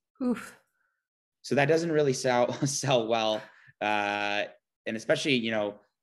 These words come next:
Speaker 2: we have Montreal coming up, which we are very excited to be going. Um, but going into the summer break, uh,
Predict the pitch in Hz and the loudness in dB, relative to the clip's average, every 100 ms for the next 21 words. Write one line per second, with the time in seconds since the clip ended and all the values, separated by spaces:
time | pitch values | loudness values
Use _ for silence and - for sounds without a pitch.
0 | 110 117 107 113 113 117 110 107 104 104 | -4 -2 0 -2 -4 -4 -2 -2 -4 -10
1 | 98 101 101 - 101 - 107 104 101 101 | -8 -8 -8 -6 -4 -2 0 2 2 -2
2 | 101 98 98 98 - 98 95 95 117 165 | -2 -4 -4 -6 -8 -8 -6 -2 2 2
3 | 175 180 _ _ - - 107 107 101 98 | 0 -6 _ _ -12 -4 0 0 -2 -4
4 | - - - 123 113 120 - - _ _ | -10 -14 -6 0 0 -2 -12 -14 _ _
5 | - _ - 147 156 147 123 113 117 107 | -20 _ 0 0 0 -2 -4 -2 -2 -2
6 | 107 101 95 - - 98 98 92 | 0 -2 -2 -6 -4 -2 -2 -4